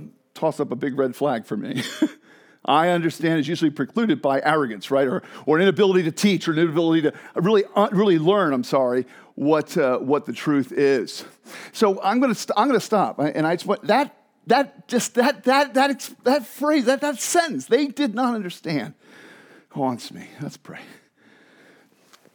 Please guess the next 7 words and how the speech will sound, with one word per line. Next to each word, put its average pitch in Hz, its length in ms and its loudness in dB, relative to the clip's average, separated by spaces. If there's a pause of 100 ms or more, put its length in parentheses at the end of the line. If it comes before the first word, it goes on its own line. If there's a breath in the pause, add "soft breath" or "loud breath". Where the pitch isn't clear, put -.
(640 soft breath)
Dear - 160 4
Jesus, 143 580 0 (800 loud breath)
you 139 160 2
knew 175 140 4
they 196 100 4
didn't 147 200 2
understand. 143 600 2